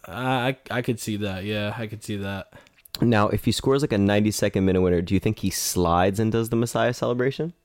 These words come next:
Speaker 1: No,
Speaker 2: You,
Speaker 1: no.
Speaker 2: you think he, he still does the standing up one?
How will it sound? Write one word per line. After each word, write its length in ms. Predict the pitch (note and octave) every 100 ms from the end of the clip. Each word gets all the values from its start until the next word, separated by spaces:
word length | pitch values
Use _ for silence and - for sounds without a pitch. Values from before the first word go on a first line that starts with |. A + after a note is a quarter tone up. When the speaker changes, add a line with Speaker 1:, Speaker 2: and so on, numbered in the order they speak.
| _ _ _ _ _ _ _
Speaker 1:
No, 420 | A#2 A2+ G#2+ G2+ - - _ _ -
Speaker 2:
You, 80 | G#2
Speaker 1:
no. 200 | G#2 G2
Speaker 2:
you 100 | G2
think 180 | G2+ F#2
he, 140 | F#2+
he 140 | F2+ F#2
still 180 | G2+
does 180 | F2+ F2+
the 80 | F2+
standing 380 | - F2+ F2 F2
up 160 | E2+
one? 220 | G2 G2+